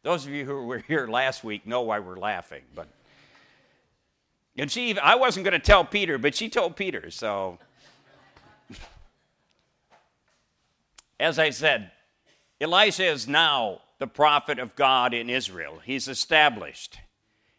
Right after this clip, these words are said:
And as we also found out, we've been introduced to General Naaman of the Arameans. Well,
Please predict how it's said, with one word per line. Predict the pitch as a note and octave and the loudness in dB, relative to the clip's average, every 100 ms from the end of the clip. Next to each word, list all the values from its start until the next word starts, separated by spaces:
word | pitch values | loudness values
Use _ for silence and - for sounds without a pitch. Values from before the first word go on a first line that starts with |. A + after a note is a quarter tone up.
| _ | _
And | B2+ D3 | -2 -2
as | C#3+ B2+ - - | -4 -8 -18 -16
we | B2 D3+ | -8 -2
also | D3+ E3 D#3+ D3 | 0 0 -4 -4
found | D3 C#3+ C#3 | -6 -4 0
out, | C#3+ C#3 | 0 -2
we've | C#3 B2+ | -8 -8
been | C#3+ C#3+ | -6 -6
introduced | C#3 C#3 C3+ C#3 C3 - | -8 -10 -10 -10 -12 -14
to | D3 B2+ B2 A2 | -12 -12 -14 -6
General | B2 F3 F3 E3 | -2 0 0 -2
Naaman | C#3+ C3+ C3 D#3+ D3+ F2+ C2+ _ _ _ _ _ _ _ _ | -2 -4 0 0 0 -6 -14 _ _ _ _ _ _ _ _
of | A2+ | -8
the | B2 C3+ C#3+ | -6 -6 -2
Arameans. | D#3 D3 C#3 C#3+ F#2 D2 C2+ - - _ _ _ _ _ _ _ - | 0 0 -4 -8 -10 -16 -20 -20 -20 _ _ _ _ _ _ _ -6
Well, | D3 D3 C#3+ | -2 0 -2